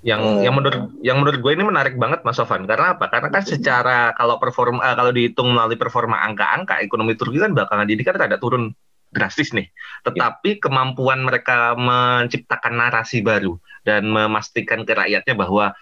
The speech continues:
Speaker 1: negara lo tuh baik-baik aja, bahkan negara lo tuh me-, me-, mendapatkan pencapaian-pencapaian yang belum pernah dilakukan sebelumnya, kayak misalkan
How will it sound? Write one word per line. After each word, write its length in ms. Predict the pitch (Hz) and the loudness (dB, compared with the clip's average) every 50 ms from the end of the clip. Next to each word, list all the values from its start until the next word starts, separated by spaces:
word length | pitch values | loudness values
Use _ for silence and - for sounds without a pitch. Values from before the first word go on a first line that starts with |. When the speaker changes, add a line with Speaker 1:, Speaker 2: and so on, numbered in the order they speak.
| - - - - | -20 -20 -12 -6
Speaker 1:
negara 300 | - 143 - 120 107 107 | -4 -2 0 2 2 2
lo 160 | 110 131 156 | 2 2 2
tuh 100 | 151 233 | 2 0
baik-baik 380 | 190 120 104 - 98 95 87 - | 0 0 0 0 -2 -2 -2 0
aja, 220 | - 185 165 160 143 | -2 -2 0 0 -2
bahkan 240 | 101 98 101 120 165 | -2 -2 -2 -2 -2
negara 280 | 151 - 101 101 104 101 | 0 0 0 2 2 2
lo 160 | 104 113 120 | 2 2 2
tuh 140 | 127 180 175 | 2 0 0
me-, 500 | 175 156 139 135 131 127 131 127 120 - - - | 2 2 2 4 4 4 2 2 0 -2 -4 -2
me-, 460 | 117 127 123 120 120 120 120 117 117 117 123 | 0 2 2 4 4 4 4 2 2 2 2
mendapatkan 500 | 127 120 110 101 - 110 - - 147 151 143 | 2 2 0 0 0 -2 -4 -2 -2 -2 -2
pencapaian-pencapaian 840 | 139 127 131 117 - 127 131 127 123 123 117 120 - 143 156 156 135 | 0 0 0 0 0 -2 -2 -2 -2 -2 -2 -2 0 0 0 0 0
yang 40 | |
belum 120 | 113 101 98 107 | 0 0 0 0
pernah 100 | 120 113 | 0 -2
dilakukan 280 | 110 101 92 - - - | 0 -2 -2 -2 -4 -6
sebelumnya, 320 | - 143 156 165 147 - | -2 -2 0 0 0 -2
kayak 100 | 76 78 | -4 -6
misalkan 260 | - - - 110 101 | -6 -6 -4 -4 -4